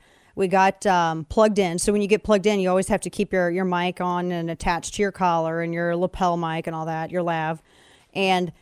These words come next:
they have tape on the desk, and you have to, your belly button has to be where the tape is. Everybody's gotta be for their camera shots. And once you're plugged in, you can't move. Don't think about moving. And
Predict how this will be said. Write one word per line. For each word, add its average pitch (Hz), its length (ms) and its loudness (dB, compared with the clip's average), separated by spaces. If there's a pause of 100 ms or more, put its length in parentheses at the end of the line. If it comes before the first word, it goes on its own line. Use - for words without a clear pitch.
they 196 80 2
have 196 120 2
tape 196 320 2
on 196 100 2
the 208 60 0
desk, 180 440 0
and 180 80 -4
you 180 60 -2
have 180 120 -2
to, 180 120 -2
your 165 120 -4
belly 185 240 2
button 185 220 0
has 185 200 -4
to 196 80 -6
be 190 120 0
where 196 100 -2
the 202 80 -2
tape 175 300 -2
is. 165 120 -2
Everybody's 185 400 -2
gotta 185 220 0
be 180 180 -2
for 180 160 -6
their 175 140 -2
camera 190 340 -6
shots. 156 420 -8 (280)
And 196 80 0
once 220 160 2
you're 247 80 4
plugged 247 300 4
in, 247 100 4
you 202 80 -6
can't 233 260 0
move. 202 200 0
Don't 196 180 0
think 214 140 0
about 202 180 0
moving. 185 320 -2 (580)
And 214 400 2